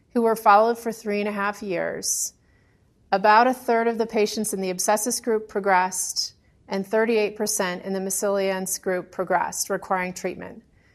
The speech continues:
So knowing your subspecies does not necessarily help you with whether or not a patient is going to progress requiring treatment,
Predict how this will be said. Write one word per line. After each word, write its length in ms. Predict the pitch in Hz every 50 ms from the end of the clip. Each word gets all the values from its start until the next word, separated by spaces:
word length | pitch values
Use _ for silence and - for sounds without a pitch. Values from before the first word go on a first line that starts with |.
| _ _ _ _ _ _ _ _ _
So 220 | - - - 233 226
knowing 560 | 226 226 226 247 254 277 302 311 320 302 269
your 140 | 254 233 220
subspecies 840 | 226 - 233 220 214 - - - 214 196 - 214 196 196 190 185 -
does 200 | 202 196 190 202
not 340 | 202 208 214 220 233 226
necessarily 640 | 214 220 208 - 202 - - 214 202 196 190 185 185
help 460 | 180 - - - - 208 214 214 -
you 380 | 277 285 320 359 381 381 330 - - -
with 180 | 220 202 196 -
whether 380 | 208 190 202 208 214 214 214
or 40 | 208
not 320 | 196 190 185 185 185 -
a 40 | 185
patient 420 | 185 - - 202 208 - - 208 196
is 120 | 190 185
going 300 | - 196 185 185 185 180
to 120 | - 196
progress 800 | 185 - 196 185 190 185 185 196 254 311 - - - - - - _ _
requiring 460 | - 196 190 - - 202 190 185 190 190
treatment, 640 | - - 202 208 208 247 302 349 359 - - -